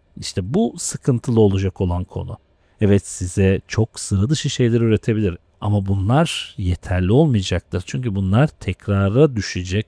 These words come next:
Bir noktadan sonra aynı şeylerin etrafında dönen bir dünyaya bizi götürecek.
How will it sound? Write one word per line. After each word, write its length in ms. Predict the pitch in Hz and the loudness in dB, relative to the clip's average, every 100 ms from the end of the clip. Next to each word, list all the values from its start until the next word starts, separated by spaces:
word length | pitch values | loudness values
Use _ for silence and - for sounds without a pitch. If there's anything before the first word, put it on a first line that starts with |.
| - | -8
Bir 220 | 113 110 | -4 -2
noktadan 440 | 123 117 - 127 123 | -2 -2 0 2 0
sonra 500 | - 127 117 127 151 - - | 0 0 2 4 2 -2 -6
aynı 300 | 180 214 175 | -2 0 0
şeylerin 540 | - 104 92 98 131 | -2 -2 0 0 0
etrafında 720 | 131 - 131 117 - 131 147 | 0 0 0 0 0 2 2
dönen 340 | 135 139 147 160 | 4 2 2 2
bir 180 | 165 143 | 0 0
dünyaya 540 | 139 143 143 147 147 | 0 2 2 4 2
bizi 200 | 113 101 | 0 -4
götürecek. 720 | 95 - 98 92 90 - - | -4 -6 -10 -10 -12 -14 -20